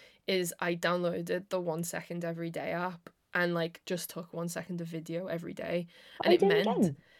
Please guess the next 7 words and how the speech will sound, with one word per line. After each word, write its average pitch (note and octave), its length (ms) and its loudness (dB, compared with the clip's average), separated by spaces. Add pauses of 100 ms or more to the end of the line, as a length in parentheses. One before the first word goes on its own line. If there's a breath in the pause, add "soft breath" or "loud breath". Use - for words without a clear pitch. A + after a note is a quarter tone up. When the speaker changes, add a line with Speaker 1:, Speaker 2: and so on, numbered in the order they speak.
(840 soft breath)
Speaker 1:
that F3+ 360 4 (500)
come, F#3 580 -2 (480)
you F#3+ 120 -2
know, D#3+ 180 -2
thirty-first E3 580 -2
of F3 100 -12
December, F#3 560 -6